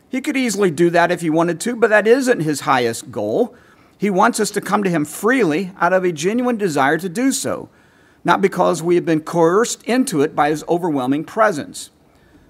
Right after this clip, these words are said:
So in conclusion, this, this kind of needs to be said.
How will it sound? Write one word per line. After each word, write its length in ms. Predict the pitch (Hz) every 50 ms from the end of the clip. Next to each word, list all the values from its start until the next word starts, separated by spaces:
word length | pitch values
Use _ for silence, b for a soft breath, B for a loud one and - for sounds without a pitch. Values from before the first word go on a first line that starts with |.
| b b b b b b b _ _ _ _ _ _ _
So 220 | - - 254 254
in 140 | 269 285 277
conclusion, 880 | - 277 277 262 - 233 214 196 208 185 196 196 208 202 175 - - _ _ _ _ _ _ _
this, 360 | - 156 185 208 202 - - - - _
this 200 | 202 214 233 -
kind 260 | - - - 277 269
of 80 | 262 247
needs 240 | 226 202 202 175 -
to 80 | 190
be 120 | 170 185 185
said. 500 | 175 - - - 107 107 117 170 196